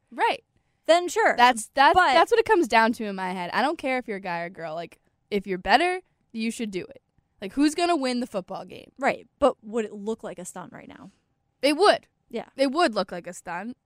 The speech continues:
Speaker 2: And if she misses one, so
Speaker 1: Sadly,
Speaker 2: say,
Speaker 1: sadly it would. That's
Speaker 2: say
Speaker 1: sad.
Speaker 2: she comes into a game and does as well slash as poorly as Goskowski did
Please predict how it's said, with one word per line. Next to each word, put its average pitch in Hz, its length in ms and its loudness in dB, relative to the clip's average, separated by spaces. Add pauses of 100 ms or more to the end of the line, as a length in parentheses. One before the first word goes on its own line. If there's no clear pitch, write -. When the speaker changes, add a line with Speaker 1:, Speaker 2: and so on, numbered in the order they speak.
(120)
Speaker 2:
And 277 120 2
if 277 100 4
she 311 220 -2
misses 262 380 -2
one, 202 260 -8
so 254 160 0
Speaker 1:
Sadly, 330 480 4
Speaker 2:
say, - 100 -20
Speaker 1:
sadly 392 520 4
it - 100 2
would. - 300 -4
That's 254 220 2
Speaker 2:
say 381 120 4
Speaker 1:
sad. 214 220 2
Speaker 2:
she 330 120 -2
comes 294 280 -4
into 277 260 -8
a 262 60 -6
game 196 400 -12
and 196 320 -12
does 208 480 -4 (640)
as 233 420 0 (500)
well 254 440 2
slash 240 340 0
as 214 220 -6
poorly 208 440 -10
as 190 340 -10
Goskowski 196 640 -12
did 180 420 -14